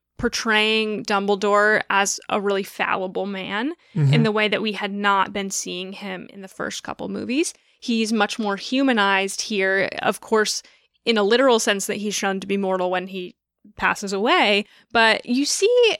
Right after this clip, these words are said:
Speaker 1: from the beginning of this movie how much blind trust Harry has in Dumbledore. Like, um, from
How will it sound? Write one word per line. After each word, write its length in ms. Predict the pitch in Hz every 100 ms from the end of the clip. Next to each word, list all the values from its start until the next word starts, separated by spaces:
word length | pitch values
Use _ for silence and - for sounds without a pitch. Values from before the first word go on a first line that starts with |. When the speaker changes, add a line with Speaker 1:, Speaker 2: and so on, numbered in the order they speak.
| -
Speaker 1:
from 420 | 294 285 269 247
the 80 | 233
beginning 340 | 214 233 226
of 80 | 220
this 160 | 208 226
movie 280 | 208 202 196
how 220 | 226 214
much 380 | 208 208 - - _ _ _
blind 520 | 214 196 190 208 220
trust 540 | 208 - 185 190 - -
Harry 260 | 220 147
has 460 | 202 - - - -
in 140 | - 214
Dumbledore. 500 | 196 185 196 131 147
Like, 280 | 220 214 - -
um, 460 | - 220 208 202 -
from 400 | - 269 254 247